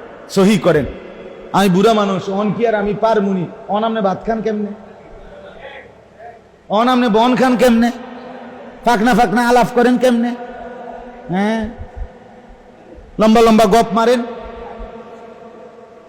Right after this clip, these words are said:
চা দোয়ানে বইয়ে তো আপনারে আতফাও ধরেও থামান যায় না। ও যারা আল্লাহর দোহাই, আপনি কত থামেন না। আরে রাখ, রাখ,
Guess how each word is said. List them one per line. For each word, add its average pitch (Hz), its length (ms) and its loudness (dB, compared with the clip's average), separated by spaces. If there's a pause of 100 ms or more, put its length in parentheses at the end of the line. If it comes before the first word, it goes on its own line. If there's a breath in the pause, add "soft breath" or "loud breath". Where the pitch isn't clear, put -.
(160)
চা 220 160 0
দোয়ানে 254 340 2
বইয়ে 247 300 4
তো 247 80 4
আপনারে 240 320 0
আতফাও 226 320 2
ধরেও 254 280 4
থামান 196 320 -2
যায় 180 100 0
না। 160 120 -4 (420)
ও - 40 4 (160)
যারা 320 180 6
আল্লাহর 311 320 4
দোহাই, 339 400 4 (420)
আপনি 294 180 2
কত 294 280 0
থামেন 339 320 0
না। 269 120 -6 (340)
আরে 392 280 4
রাখ, 339 160 6 (1200)
রাখ, 285 240 2